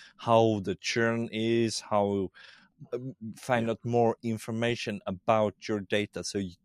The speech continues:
Speaker 1: it works for you, and
Speaker 2: Mm-hmm.
Speaker 1: go take it for a spin.
Speaker 2: Yeah, uh, it, it's easy to set up and go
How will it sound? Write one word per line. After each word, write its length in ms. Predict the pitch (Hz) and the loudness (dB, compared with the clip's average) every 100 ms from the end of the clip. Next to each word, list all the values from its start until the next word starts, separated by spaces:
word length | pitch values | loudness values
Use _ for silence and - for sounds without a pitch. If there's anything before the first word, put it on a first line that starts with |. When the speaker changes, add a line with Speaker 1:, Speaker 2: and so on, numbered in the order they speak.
| _ | _
Speaker 1:
it 160 | 117 - - | -6 -6 -6
works 320 | 113 101 - | -4 -4 -6
for 200 | - 107 | -8 -6
you, 540 | 95 113 98 80 110 139 _ _ _ _ _ _ 110 | -4 -2 -4 -2 -4 -6 _ _ _ _ _ _ 0
and 420 | 113 113 117 113 | 2 2 2 -2
Speaker 2:
Mm-hmm. 200 | 90 123 - _ _ _ _ - 95 - | -6 -12 -14 _ _ _ _ -16 -10 2
Speaker 1:
go 120 | 135 | 2
take 260 | - 170 320 | 2 -4 -6
it 120 | - | -4
for 160 | 175 | -2
a 40 | 180 | -2
spin. 480 | - 214 311 95 - _ _ _ _ _ _ _ _ _ 226 | 0 0 0 -6 -14 _ _ _ _ _ _ _ _ _ -12
Speaker 2:
Yeah, 100 | 240 _ 151 | -12 _ -4
uh, 300 | 139 143 - | -2 -2 -4
it, 180 | 165 165 _ - | -4 -4 _ -4
it's 260 | 180 - - | -4 -4 0
easy 360 | 175 170 139 | 4 4 2
to 180 | 127 131 | 2 2
set 380 | 120 - 120 110 | 2 -2 -4 -4
up 180 | 120 - | -6 -4
and 160 | 120 | -8
go 280 | 113 113 107 | -4 -4 -6